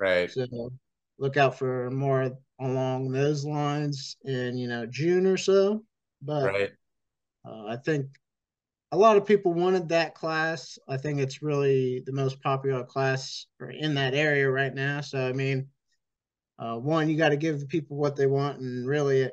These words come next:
Speaker 2: if we're being realistic, I think it'll be a better show that way.
Speaker 1: Right. Did, did you already, I'm assuming you already, uh, put it out for people to sign up?
Speaker 2: Yeah, yeah. It, it sold out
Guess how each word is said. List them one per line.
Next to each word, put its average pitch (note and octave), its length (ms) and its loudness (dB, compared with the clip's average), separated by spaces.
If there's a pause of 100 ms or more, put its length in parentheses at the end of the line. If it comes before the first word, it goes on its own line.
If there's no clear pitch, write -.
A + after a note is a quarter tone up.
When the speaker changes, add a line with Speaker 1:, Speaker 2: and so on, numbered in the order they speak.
(120)
Speaker 2:
if C3 180 -8
we're D3+ 100 -4
being D3 240 0
realistic, C3+ 600 0
I B2 80 -2
think C3 320 -2
it'll B2 240 -4
be B2 420 -2 (360)
a A2 100 -8
better B2 340 0
show A#2+ 480 -4
that B2 240 -4
way. A2+ 240 -6 (720)
Speaker 1:
Right. G2+ 340 0 (380)
Did, A#2+ 240 0 (200)
did A#2+ 200 -2
you A#2 200 6
already, A#2+ 400 6
I'm A2 200 0
assuming G#2+ 420 0
you G2 140 2
already, F#2+ 540 2
uh, F2 320 0 (300)
put G2+ 120 -2
it G2 100 0
out G2+ 240 4
for G2 100 -4
people G2 300 -6
to F#2+ 60 -10
sign G2 280 0
up? G2 260 -2 (580)
Speaker 2:
Yeah, B2 360 2
yeah. B2+ 280 0
It, C#3+ 140 2 (160)
it E3 200 -2
sold D3+ 320 0
out C3 240 2